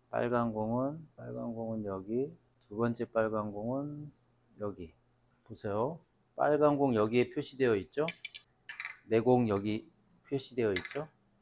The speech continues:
두 번째 빨간 공 이렇게 표시되어 있죠? 얘를 끌어칠 겁니다. 왜 그러냐? 얘를 끌어치면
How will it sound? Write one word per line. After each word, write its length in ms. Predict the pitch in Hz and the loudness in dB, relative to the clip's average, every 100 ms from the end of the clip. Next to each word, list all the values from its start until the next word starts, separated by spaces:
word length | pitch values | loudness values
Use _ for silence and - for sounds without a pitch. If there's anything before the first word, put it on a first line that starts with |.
| _ - | _ -14
두 120 | - | 2
번째 260 | 131 127 123 | 4 4 6
빨간 340 | 120 110 110 | 6 6 2
공 140 | 110 101 | 0 -2
이렇게 280 | 90 - | -4 -8
표시되어 400 | - 127 123 104 85 | -8 -10 -4 -2 -2
있죠? 200 | - - - - _ _ _ 113 | -8 -16 -16 -20 _ _ _ 6
얘를 520 | 120 156 196 208 202 | 12 12 12 12 12
끌어칠 440 | 202 226 214 180 160 | 12 12 12 10 6
겁니다. 340 | 123 107 98 | 6 4 2
왜 200 | 95 147 | 8 10
그러냐? 500 | 165 156 127 104 92 | 12 12 10 6 4
얘를 340 | 107 151 190 185 | 8 12 12 12
끌어치면 680 | 196 190 185 156 160 151 | 10 10 8 2 4 4